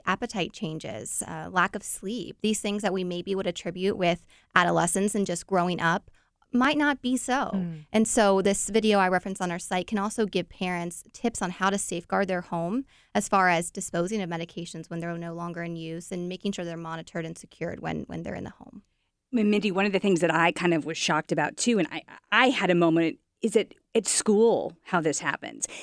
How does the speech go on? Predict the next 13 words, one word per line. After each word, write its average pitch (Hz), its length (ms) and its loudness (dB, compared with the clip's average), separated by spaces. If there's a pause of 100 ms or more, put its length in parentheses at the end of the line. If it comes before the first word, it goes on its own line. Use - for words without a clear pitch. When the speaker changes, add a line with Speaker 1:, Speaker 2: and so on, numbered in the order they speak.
(140)
Speaker 3:
There 214 80 8
was 190 100 4
a 190 40 4
parent 214 400 2
that - 120 -4
shared 190 480 4
of 190 220 4
an 196 80 2
addict 151 680 2
a 98 160 2
couple 175 240 -4
weeks 165 240 0
ago 170 400 4